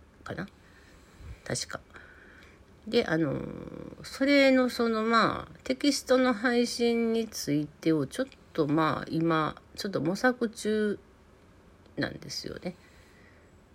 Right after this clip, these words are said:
実は講座の、講座生だけがこう読める形にちょっとしなきゃいけないかなっていうのもあれば、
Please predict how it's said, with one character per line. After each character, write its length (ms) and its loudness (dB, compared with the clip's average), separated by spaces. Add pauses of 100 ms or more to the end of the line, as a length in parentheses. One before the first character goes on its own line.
(360)
実 140 -2
は 40 -6
講 300 4
座 340 8 (160)
の、 340 2 (220)
講 200 4
座 140 4
生 240 -2
だ 180 0
け 220 2
が 160 4
こ 380 2
う 60 2
読 180 2
め 160 6
る 160 0
形 580 -2
に 140 -2
ち 120 -4
ょ 20 0
っ 40 -4
と 200 -6
し 320 -2
な 240 4
き 160 -2
ゃ 60 2
い 120 -4
け 180 0
な 140 -2
い 80 -4
か 200 -6
な 260 -4
っ 20 -8
て 220 -10
い 100 -2
う 240 0
の 120 0
も 220 -4
あ 220 -2
れ 200 2
ば、 520 0